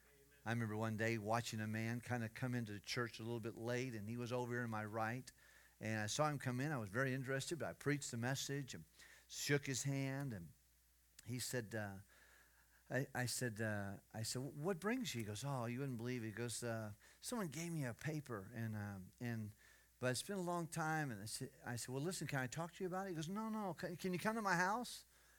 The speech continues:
His name was Andy, and then his wife's name was T, and I went to Andy and T's house, and we went and talked to them and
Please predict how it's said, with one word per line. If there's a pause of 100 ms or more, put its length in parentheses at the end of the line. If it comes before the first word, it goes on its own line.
(260)
His
name
was (340)
Andy, (300)
and
then
his
wife's
name
was
T,
and
I
went
to
Andy
and
T's
house,
and (380)
we
went
and
talked
to
them
and